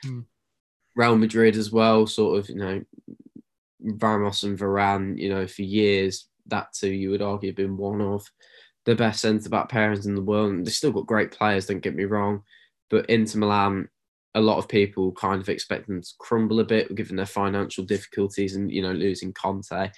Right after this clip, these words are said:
Speaker 2: But Inzaghi's come in, and this is where Inzaghi sort of thrives. You know, he does well with limited resources.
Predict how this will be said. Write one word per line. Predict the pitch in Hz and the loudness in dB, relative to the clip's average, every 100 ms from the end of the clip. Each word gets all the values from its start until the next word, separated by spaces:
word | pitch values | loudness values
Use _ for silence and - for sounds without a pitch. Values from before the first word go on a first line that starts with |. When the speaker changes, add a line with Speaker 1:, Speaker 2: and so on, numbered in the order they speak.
| - - _ | -20 -20 _
Speaker 2:
But | - | -2
Inzaghi's | 113 120 120 117 113 | 0 4 4 4 0
come | - 113 | 0 4
in, | 113 104 | 4 4
and | 107 | 2
this | 104 | -2
is | 107 | -2
where | 110 104 | -2 0
Inzaghi | 104 104 104 107 98 | -2 0 -2 -2 -2
sort | 107 - | -2 -2
of | - | -4
thrives. | - 110 104 92 90 | -2 2 2 0 -4
You | |
know, | 98 | -2
he | 98 | -2
does | 95 104 107 | -2 -2 0
well | 104 | 0
with | 98 98 | 0 0
limited | 104 98 95 107 | -2 0 -4 -4
resources. | 98 110 104 - 95 95 | 0 2 2 -2 -10 -10